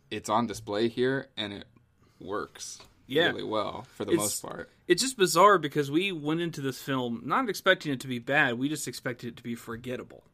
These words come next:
Speaker 1: Yeah.
Speaker 2: And in all honesty, what's very interesting about this movie, too, is this movie is adapting the first three novels. Which, just asking any film to do the <laughs> first three novels of anything, it feels like there's gonna be some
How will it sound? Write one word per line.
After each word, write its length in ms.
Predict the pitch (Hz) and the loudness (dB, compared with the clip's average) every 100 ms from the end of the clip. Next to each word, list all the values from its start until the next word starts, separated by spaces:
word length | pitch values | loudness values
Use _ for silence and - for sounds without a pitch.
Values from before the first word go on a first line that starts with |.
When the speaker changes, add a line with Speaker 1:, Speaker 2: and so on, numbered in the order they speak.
| - | -12
Speaker 1:
Yeah. 140 | - 147 | -6 -6
Speaker 2:
And 160 | 139 - _ _ _ _ - | -6 -12 _ _ _ _ 0
in 100 | 180 | 4
all 180 | 233 | 6
honesty, 360 | 214 220 226 180 | 6 6 4 2
what's 160 | 160 139 | 0 4
very 240 | 165 208 | 8 8
interesting 380 | 180 160 - 143 | 6 2 2 0
about 280 | 123 127 120 | 0 -2 -4
this 140 | 120 - - | -10 -12 -10
movie, 300 | 139 131 123 | -4 -2 -2
too, 240 | 117 185 190 | -2 2 4
is 140 | 135 | 4
this 200 | 151 160 | 0 -2
movie 320 | 165 185 170 135 | 0 0 2 0
is 120 | 131 | 0
adapting 640 | 123 127 127 123 127 117 - | -4 -4 -4 -4 -4 -4 -4
the 240 | 127 135 | -6 -6
first 540 | 127 - 139 123 - | -2 2 2 2 -8
three 320 | - 143 127 117 | -8 -6 -4 -4
novels. 680 | 110 120 104 92 - - - _ _ _ _ _ _ _ | -6 -6 -8 -12 -16 -16 -16 _ _ _ _ _ _ _
Which, 360 | 156 151 - - | 4 4 0 -6
just 260 | 160 202 - | -2 -2 6
asking 440 | 180 196 - 175 147 | 8 8 4 -4 0
any 260 | 143 151 156 | 2 4 2
film 380 | - 151 147 139 | 2 0 0 -2
to 120 | 135 | -4
do 180 | 127 123 | -2 0
the 140 | 120 | -2
<laughs> 180 | - 120 | -2 4
first 320 | 151 - - | 4 6 6
three 260 | 175 220 165 | 8 8 8
novels 560 | 135 143 147 139 123 | 6 6 6 2 -2
of 100 | 123 | 0
anything, 540 | 135 170 151 123 123 120 | 2 2 0 -2 -4 -4
it 120 | 117 | -4
feels 280 | 139 127 120 | -2 -2 -2
like 340 | 127 117 - - - - | -6 -8 -12 -20 -18 -2
there's 180 | 139 | -2
gonna 180 | 131 135 | 0 -2
be 180 | 127 127 | -2 -4
some 520 | 123 - 120 117 113 | -4 -6 -6 -6 -8